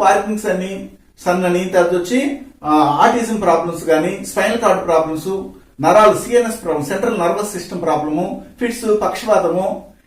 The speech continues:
ఇట్లాంటివన్నీ కూడాను కనెక్ట్ అయిపోతాయి. ఇంటర్ క్యాస్ట్ మ్యారేజ్, లవ్ మ్యారేజ్, లవ్, ఆ, పుట్టడము,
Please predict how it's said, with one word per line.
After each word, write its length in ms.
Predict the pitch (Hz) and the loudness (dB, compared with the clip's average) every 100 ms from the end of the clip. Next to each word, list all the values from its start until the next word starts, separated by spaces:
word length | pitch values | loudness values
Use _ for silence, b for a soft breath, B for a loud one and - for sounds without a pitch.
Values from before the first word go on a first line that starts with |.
| b | b
ఇట్లాంటివన్నీ 580 | 254 311 320 302 277 285 | -2 0 2 0 -2 0
కూడాను 540 | 269 254 254 254 - - 190 | 2 4 4 2 -2 -10 -8
కనెక్ట్ 240 | 190 190 | -6 -4
అయిపోతాయి. 360 | 160 143 - - _ _ _ _ _ _ - | -6 -6 -16 -20 _ _ _ _ _ _ -6
ఇంటర్ 260 | 208 320 262 | -2 0 4
క్యాస్ట్ 280 | 247 240 | 4 2
మ్యారేజ్, 400 | 196 180 175 175 208 214 - - _ - | 0 2 4 4 2 0 -8 -18 _ 0
లవ్ 240 | 180 240 240 | 6 6 8
మ్యారేజ్, 540 | 180 170 160 190 208 190 - 151 | 6 6 4 2 2 -4 -12 0
లవ్, 380 | 170 247 247 - - 151 | 4 6 4 0 -4 -4
ఆ, 120 | 147 | -2
పుట్టడము, 680 | - 185 196 180 185 214 208 | -2 -4 -2 -2 -2 -2 -4